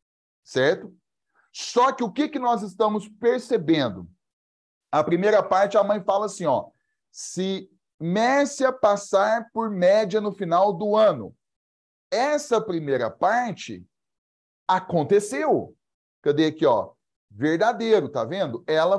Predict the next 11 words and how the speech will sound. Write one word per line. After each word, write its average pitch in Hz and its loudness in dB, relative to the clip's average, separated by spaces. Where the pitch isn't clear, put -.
foi 151 0
aprovada. 170 0
Então, 180 2
faremos 208 0
a 247 0
viagem. 127 -2
Ou 202 4
seja, 139 0
a 160 4
segunda 190 2
parte 202 -2